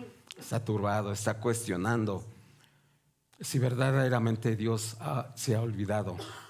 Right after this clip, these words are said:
de él. Y bueno, nos está mostrando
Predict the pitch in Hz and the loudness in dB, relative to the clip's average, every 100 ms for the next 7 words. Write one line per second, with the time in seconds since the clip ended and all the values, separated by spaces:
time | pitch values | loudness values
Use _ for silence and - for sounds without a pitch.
0 | - - 104 92 95 87 92 - _ _ | -12 -4 0 2 0 -2 -6 -20 _ _
1 | _ _ _ _ _ _ _ _ _ _ | _ _ _ _ _ _ _ _ _ _
2 | _ _ _ _ 208 117 107 101 101 - | _ _ _ _ -4 0 2 0 -2 -2
3 | 117 110 107 107 - 117 113 104 - 110 | 2 4 2 0 -2 0 2 0 0 2
4 | 104 92 | 2 0